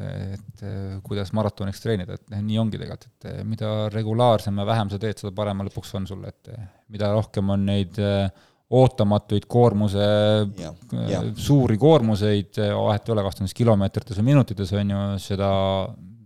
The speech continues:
Speaker 1: seda ohtlikum see nagu tegevus on lõpuks.
Speaker 2: Jõutreeningus on täpselt samamoodi, et, äh, et, äh, mida rahulikum see on,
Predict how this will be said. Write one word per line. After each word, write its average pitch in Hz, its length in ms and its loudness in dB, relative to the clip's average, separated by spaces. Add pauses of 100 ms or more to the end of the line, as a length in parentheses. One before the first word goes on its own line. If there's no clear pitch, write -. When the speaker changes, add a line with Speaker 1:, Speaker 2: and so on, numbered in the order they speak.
Speaker 1:
seda 107 180 0
ohtlikum 107 380 2
see 101 180 -6 (100)
nagu 98 160 -8
tegevus 95 300 -4
on 104 160 -8
lõpuks. - 300 -16 (200)
Speaker 2:
Jõutreeningus 92 720 -6
on 95 140 -14
täpselt - 400 -6
samamoodi, 95 560 -2
et, - 320 -14
äh, 76 840 -8
et, - 260 -18
äh, 85 240 -10 (640)
mida 98 240 -14
rahulikum 113 720 -4
see 95 140 -4
on, 123 220 -4